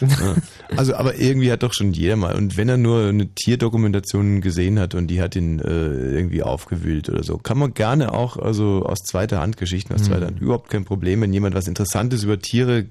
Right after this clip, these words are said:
Speaker 1: gelesen hat, Wissenschaftliches über Tiere, würden wir auch wahnsinnig gerne erfahren hier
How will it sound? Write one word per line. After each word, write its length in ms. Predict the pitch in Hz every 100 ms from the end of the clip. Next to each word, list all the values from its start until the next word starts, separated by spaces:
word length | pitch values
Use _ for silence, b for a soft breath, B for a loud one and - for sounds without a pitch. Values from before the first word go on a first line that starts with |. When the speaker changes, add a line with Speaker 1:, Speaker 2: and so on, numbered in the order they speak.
| -
Speaker 1:
gelesen 420 | 110 95 107 127
hat, 100 | 107 90
Wissenschaftliches 760 | 139 - 214 - 185 156 151 139
über 160 | 143
Tiere, 360 | 120 151 170 135
würden 180 | 143 165
wir 120 | 127
auch 200 | 135 147
wahnsinnig 460 | 135 156 202 190 -
gerne 240 | 160 165
erfahren 380 | 160 - 151 170
hier 260 | 135 104